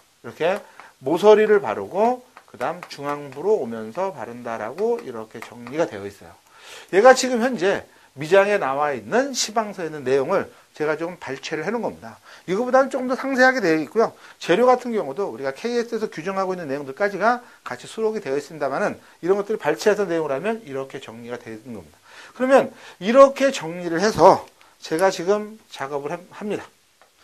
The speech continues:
저 내용대로 해서 이 면에다가 지금 미장을 바르고자 해요. 이렇게. 근데 그냥 바르지 않고 우리가 공사를 진행하는 사람들하고 서로 연관된 여러 가지 사람들이 있어요. 건축주가 있고요.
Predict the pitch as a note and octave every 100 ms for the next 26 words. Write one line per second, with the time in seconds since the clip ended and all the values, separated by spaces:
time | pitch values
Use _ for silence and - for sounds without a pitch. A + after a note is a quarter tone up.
0 | _ - - _ F#3+ B3 A3+ A3+ A#3 G3+
1 | G3 D3 F3 D#3+ - _ F3+ F#3 A3+ A#3+
2 | A#3 B2 C#3 G3 F#3+ A#2+ D3+ A2+ - -
3 | D#3+ C#3+ D3 D#3 E3 G#3+ A#3 A#3 _ _
4 | A#2 B2 B2+ C3+ C#3+ C#3 - _ _ _
5 | _ _ _ _ _ _ _ C3 A#2+ D#3
6 | F#3 - - - - A3 - G#3+ C4+ A#3
7 | F3 G3+ G#3 G#2+ G#3 G3+ G2 _ _ _
8 | E3 G#3+ B3 B3+ B3+ - - _ F#3 G#3+
9 | A3+ B3 A#3+ - G3+ A3 G#3+ G#3+ G#3 G#3
10 | F#3+ F3+ D3+ G3 D3+ - - A#3+ E3+ C3
11 | F3 G#3 G3+ G3+ D#3 C#3 E3+ E3 E3 F3+
12 | E3+ D3+ A#2+ G#2+ - - - - - F3
13 | G#3 G3+ A3 E3+ - A2+